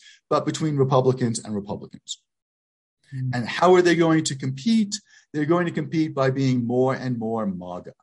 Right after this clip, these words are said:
Speaker 1: more and more America first.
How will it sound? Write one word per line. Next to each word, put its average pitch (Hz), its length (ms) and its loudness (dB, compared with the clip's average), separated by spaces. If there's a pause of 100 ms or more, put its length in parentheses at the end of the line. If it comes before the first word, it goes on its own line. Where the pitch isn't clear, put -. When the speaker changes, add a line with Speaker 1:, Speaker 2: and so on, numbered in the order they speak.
(300)
Speaker 1:
more 127 320 4
and 131 200 0
more 110 420 2 (260)
America 110 580 -2
first. - 600 -8